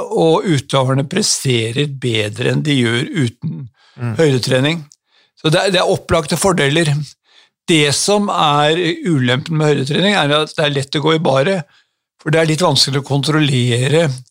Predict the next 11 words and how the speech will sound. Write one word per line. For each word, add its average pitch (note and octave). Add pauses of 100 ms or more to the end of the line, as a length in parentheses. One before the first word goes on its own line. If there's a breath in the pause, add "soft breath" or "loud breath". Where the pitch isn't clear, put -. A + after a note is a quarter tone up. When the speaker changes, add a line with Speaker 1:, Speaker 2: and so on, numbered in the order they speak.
(580)
Speaker 1:
eh, C#3+
høydetrening C#3+
fy-, D3
fysisk C3+
ute G3
enn D#3
å C#3
kontrollere D#3+
for E3+
eksempel F#3
høydetrening D3+